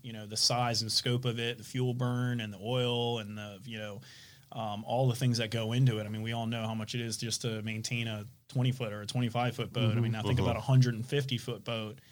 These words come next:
Speaker 1: So these things are massively expensive to run and to operate.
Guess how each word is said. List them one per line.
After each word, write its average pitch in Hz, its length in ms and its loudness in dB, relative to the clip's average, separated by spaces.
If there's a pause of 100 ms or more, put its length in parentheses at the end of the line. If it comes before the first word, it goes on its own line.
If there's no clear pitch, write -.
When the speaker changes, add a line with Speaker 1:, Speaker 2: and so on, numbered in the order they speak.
(280)
Speaker 1:
So 113 300 0
these 127 220 4
things 135 180 6
are 113 120 2
massively 117 640 2
expensive 113 500 -2
to 110 100 -2
run 117 260 -2
and 107 100 -4
to 107 60 -6
operate. 104 640 -6